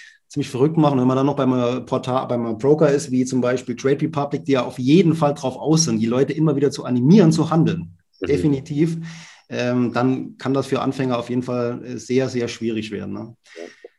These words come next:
Speaker 2: Es gibt ja diese alte Geschichte von, aus den U S A, wo man Studien, äh, angeblich gemacht hat, äh, und alte Depots angeschaut hat und, äh, gesehen hat, dass die Depots am besten funktioniert haben, die,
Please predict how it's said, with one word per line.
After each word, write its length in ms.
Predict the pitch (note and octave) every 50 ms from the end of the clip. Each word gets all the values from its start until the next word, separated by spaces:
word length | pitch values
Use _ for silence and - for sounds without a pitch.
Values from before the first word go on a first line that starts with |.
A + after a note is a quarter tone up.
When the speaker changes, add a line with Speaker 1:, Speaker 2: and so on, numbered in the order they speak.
| _ _ _ -
Speaker 2:
Es 80 | -
gibt 140 | - - -
ja 60 | D3
diese 180 | C3+ A#2 A2 G2
alte 140 | A#2 C3+ A#2
Geschichte 400 | A2+ - - - - - - A#2+
von, 560 | - A#2 A2+ A2+ A2+ A2 A2 A2 G#2+ G#2+ G#2+
aus 100 | G#2 G#2+
den 100 | A2 G2+
U 180 | G2+ A2+ A2+
S 120 | G#2+ A2 -
A, 220 | G2+ G#2+ A#2+ A#2+
wo 60 | A#2
man 140 | G#2 G2+ G2
Studien, 720 | F#2+ - A#2+ A#2 B2 A#2+ A2 A2 A2 A2 A2 G#2+ - - -
äh, 300 | G#2 G2+ G2+ G#2 G#2 - - G2 -
angeblich 380 | - A2+ A#2 A2+ - A2 A2+ -
gemacht 300 | - G2 G2 G2+ - - -
hat, 120 | G2+ - - _ _ _ _ _ _ _ - -
äh, 120 | G2 G2
und 160 | G2 G2 F#2+ -
alte 220 | G2+ G#2+ A2+ A2+
Depots 320 | G#2+ G2 - - B2+ A#2+
angeschaut 480 | - G2 F2 D#2+ - - E2+ E2+ E2+ -
hat 120 | F2 -
und, 340 | - F2+ F2+ F2 F2 E2+ -
äh, 140 | - F2+ F2
gesehen 280 | F2+ E2+ F2+ F#2+ F#2+ G2
hat, 100 | F#2+ -
dass 140 | - -
die 100 | - A2+
Depots 300 | G#2+ G#2+ G#2+ G#2+ G2+ G#2+
am 100 | G#2 F#2+
besten 240 | F#2+ G#2 - - G#2
funktioniert 480 | - G#2 F2+ - - G#2 G2 G2 F#2+ F#2+
haben, 200 | F#2 F#2 F#2+ F2+
die, 440 | F2+ F#2+ F#2+ F#2+ F#2 F2+ F2+ F2+